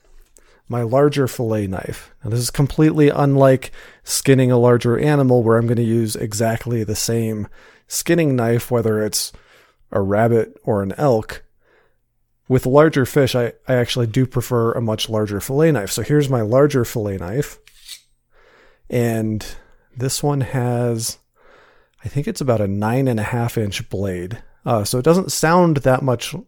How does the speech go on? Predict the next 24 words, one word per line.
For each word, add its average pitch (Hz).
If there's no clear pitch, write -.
longer 117
than 107
the 104
seven 147
inch 139
one, 139
but 113
trust -
me, 113
that 107
makes 110
a 156
big 101
difference. 120
It -
has 117
a 120
little 135
more 135
of 131
a 143
curve 107
to 120
it, 143